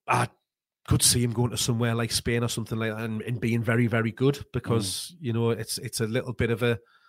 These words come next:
Speaker 1: a slower tempo to the game. He'll have more space. He'll have more of that opportunity to do what he's, he's good at, it,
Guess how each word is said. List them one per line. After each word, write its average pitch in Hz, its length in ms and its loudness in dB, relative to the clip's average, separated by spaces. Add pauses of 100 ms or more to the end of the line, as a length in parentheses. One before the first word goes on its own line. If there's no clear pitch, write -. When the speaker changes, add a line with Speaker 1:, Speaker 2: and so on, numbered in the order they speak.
(480)
Speaker 1:
a - 40 -4
slower 127 380 4
tempo 117 420 -2
to - 160 -4
the 113 120 -2
game. 120 420 0
He'll 113 140 -2
have 120 240 2
more 113 220 -2
space. - 360 0
He'll 113 120 -8
have 117 220 2
more 117 240 0
of 107 100 -4
that 110 160 -2
opportunity 113 600 -6
to 104 100 -8
do 117 240 2
what 110 140 0
he's, 110 200 -2
he's - 220 -8
good 131 160 0
at, 113 120 0
it, 110 120 -8